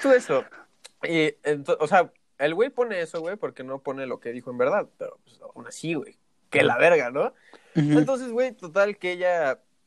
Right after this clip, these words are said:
Speaker 1: pues, como que pasó un ratito, güey, porque, pues, como que sí se apendejó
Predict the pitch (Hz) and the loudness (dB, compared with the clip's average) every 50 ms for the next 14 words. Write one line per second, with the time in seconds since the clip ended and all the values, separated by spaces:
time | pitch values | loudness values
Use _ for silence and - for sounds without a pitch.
0 | _ _ _ _ _ _ _ _ _ - - _ _ _ _ _ - 151 143 135 | _ _ _ _ _ _ _ _ _ -20 -20 _ _ _ _ _ -4 -4 -4 -4
1 | - - 147 143 135 143 135 143 139 135 165 175 185 175 165 160 160 - 139 - | -6 -6 -6 -4 -4 -2 0 0 0 0 -2 -6 -2 0 -2 -2 -2 -4 -8 -6
2 | 170 175 165 180 202 208 - - - 127 120 113 - - - - 123 123 127 117 | -6 -4 -4 -6 -6 -6 -6 -8 -6 -8 -12 -12 -14 -12 -6 -4 -2 -2 -2 -4
3 | - 131 127 - - - - 127 127 117 - - - 139 151 - | -6 -4 0 2 2 2 0 -2 -8 -8 -6 -2 -2 -2 -2 -4